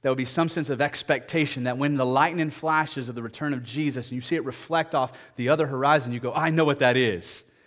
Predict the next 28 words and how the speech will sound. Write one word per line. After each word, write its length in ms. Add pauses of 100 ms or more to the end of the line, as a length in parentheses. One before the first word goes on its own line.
(260)
I 120
know 160
who 260
that 200
is." 480 (1000)
And 140
that 160
longing 680 (240)
for 100
Jesus 480
to 100
come 360 (1160)
and 180
ultimately 420
put 180
to 100
death, 500
death 240
itself, 680 (920)
it'll 120
be 100
fulfilled 440
in 140
you 100
and 100
you'll 120
know, 400
"Finally, 880